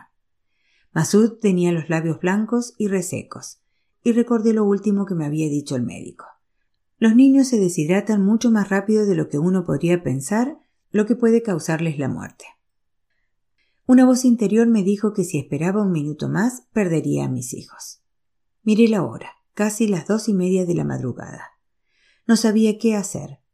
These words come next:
mi mente estaba como paralizada. Me mordía las uñas y mis lágrimas resbalaban por mi mano. Eran mis hijos, mis queridos hijos,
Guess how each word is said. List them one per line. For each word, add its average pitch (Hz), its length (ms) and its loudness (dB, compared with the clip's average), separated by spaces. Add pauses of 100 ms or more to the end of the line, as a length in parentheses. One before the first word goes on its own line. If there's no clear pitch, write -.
mi 165 100 0
mente 190 440 2
estaba 190 360 -4
como 185 220 -2
paralizada. 131 800 -10 (1080)
Me 170 80 2
mordía 165 360 4
las 170 200 0
uñas 214 360 2
y 196 40 -2
mis 165 200 -2
lágrimas 185 440 -2
resbalaban 147 520 -6
por 147 140 -4
mi 135 140 -6
mano. 113 300 -12 (640)
Eran 190 260 4
mis 185 220 -2
hijos, - 480 -10 (140)
mis 160 160 -4
queridos 202 540 -2
hijos, - 460 -14